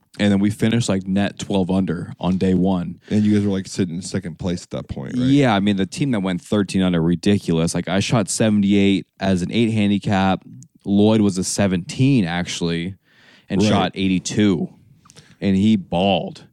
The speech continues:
Speaker 2: Yeah,
Speaker 1: I
Speaker 2: he
Speaker 1: mean,
Speaker 2: played
Speaker 1: like, he
Speaker 2: great.
Speaker 1: was crushing the driver.
Speaker 2: Hammering it.
Speaker 1: Dude, he's, he's still got some, he's still got some distance behind his game.
Speaker 2: Yeah, I mean, he was hitting, like, two eighty.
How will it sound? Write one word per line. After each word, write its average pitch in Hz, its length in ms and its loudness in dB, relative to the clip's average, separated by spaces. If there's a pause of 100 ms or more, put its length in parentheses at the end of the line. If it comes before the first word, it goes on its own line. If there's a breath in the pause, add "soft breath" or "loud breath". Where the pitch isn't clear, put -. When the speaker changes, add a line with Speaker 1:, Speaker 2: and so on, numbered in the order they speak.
(140)
Speaker 2:
Yeah, 113 280 4
Speaker 1:
I 113 40 4
Speaker 2:
he 113 60 4
Speaker 1:
mean, 117 140 4
Speaker 2:
played - 20 2
Speaker 1:
like, 107 180 2
he 107 180 2
Speaker 2:
great. - 20 6
Speaker 1:
was 113 180 4
crushing 123 760 0
the 131 60 -4
driver. 95 640 0 (140)
Speaker 2:
Hammering 104 480 0
it. 87 200 -6 (460)
Speaker 1:
Dude, 123 220 2
he's, 151 540 -2
he's 127 260 0
still 349 200 2
got 123 200 0
some, 101 180 0
he's 117 340 0
still 294 140 0
got 117 180 0
some 95 140 -2
distance 151 360 2
behind 92 340 0
his 90 160 -2
game. 85 340 0
Speaker 2:
Yeah, 165 200 2
I 123 40 2
mean, 117 160 0
he 135 60 2
was 165 180 2
hitting, 185 180 -2
like, 123 180 -4
two 139 200 2
eighty. 160 380 -8